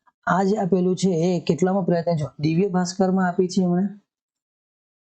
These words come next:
આજકાલ અકેલા, જય હિન્દ, વર્તમાન બધી જગ્યાએ અખબારોમાં એમણે જાહેરાત કરી છે. ક્યાંથી? અઠ્યાવીસ આઠ બે હજાર ત્રેવીસ તેમજ એક ત્રણ બે હજાર ત્રેવીસ ને અન્વયે કરી, અરજી કરી છે તેઓ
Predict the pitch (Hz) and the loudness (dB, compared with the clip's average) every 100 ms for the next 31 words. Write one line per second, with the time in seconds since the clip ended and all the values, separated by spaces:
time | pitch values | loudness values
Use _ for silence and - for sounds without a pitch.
0 | _ _ _ _ _ _ - - - - | _ _ _ _ _ _ -18 -18 -20 -10
1 | - 165 156 - 180 175 131 170 165 170 | -2 -2 0 0 0 0 0 0 2 0
2 | 160 156 151 170 151 135 165 143 135 147 | 0 0 2 2 0 0 0 2 2 0
3 | 185 196 175 185 160 - 156 160 165 151 | 0 0 0 0 -2 -2 0 0 0 2
4 | 147 156 135 139 143 147 135 147 143 160 | 0 0 -2 -4 -4 -4 -4 -4 -4 -2
5 | 143 170 151 165 165 - _ _ _ - | 0 0 0 -2 -2 -10 _ _ _ -2
6 | 170 - 175 190 190 - 160 151 151 143 | 0 2 2 0 -2 -2 0 2 0 0
7 | 156 139 - 160 170 180 - 180 180 190 | 0 0 0 2 0 0 0 0 -2 0
8 | 170 170 156 143 156 151 143 143 160 170 | 0 2 2 0 0 0 0 0 0 0
9 | 165 156 160 160 156 147 147 127 - 147 | 0 2 0 0 0 0 0 -2 -4 -2
10 | 143 151 147 165 151 175 190 185 135 | 0 0 0 0 0 0 0 0 -2